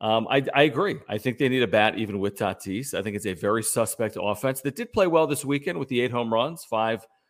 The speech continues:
on Friday night. But I don't think there's any question about it. I think even with Tatis, because there are question marks around Tatis,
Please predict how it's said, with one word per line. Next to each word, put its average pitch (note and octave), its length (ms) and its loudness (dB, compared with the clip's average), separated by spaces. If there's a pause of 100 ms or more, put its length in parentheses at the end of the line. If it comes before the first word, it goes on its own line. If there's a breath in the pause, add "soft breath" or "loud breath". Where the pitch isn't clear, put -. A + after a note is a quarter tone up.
(300)
on A2+ 160 -2
Friday A2 420 2
night. F2+ 340 -4
But D3 120 0
I D#3 80 2
don't E3 120 0
think D#3+ 140 -4
there's C#3 140 -4
any D3 120 2
question C#3 360 0
about A2 280 4
it. D#2+ 60 -2
I F#2+ 140 0
think A2+ 260 -4
even D#3 300 0
with C#3 200 2
Tatis, G#2+ 480 0
because A2 140 -6
there A2+ 120 2
are G#2 60 0
question C3 440 0
marks A2 260 0
around G2 220 -2
Tatis, F2+ 640 -6